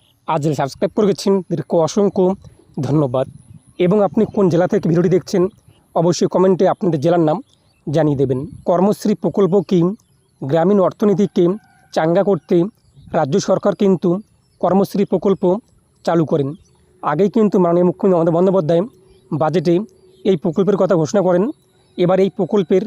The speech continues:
কাজ কিন্তু বাস্তবায়ন শুরু হয়েছে। এই প্রকল্পে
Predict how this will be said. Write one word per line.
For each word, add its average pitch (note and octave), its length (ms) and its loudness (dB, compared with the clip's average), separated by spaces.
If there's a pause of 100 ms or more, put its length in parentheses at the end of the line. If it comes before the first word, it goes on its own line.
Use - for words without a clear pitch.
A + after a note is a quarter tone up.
(420)
কাজ E3+ 240 -2
কিন্তু G3+ 240 0
বাস্তবায়ন F3+ 380 0 (260)
শুরু F3+ 200 0
হয়েছে। D#3+ 260 -2 (600)
এই G3+ 220 2
প্রকল্পে G3+ 400 0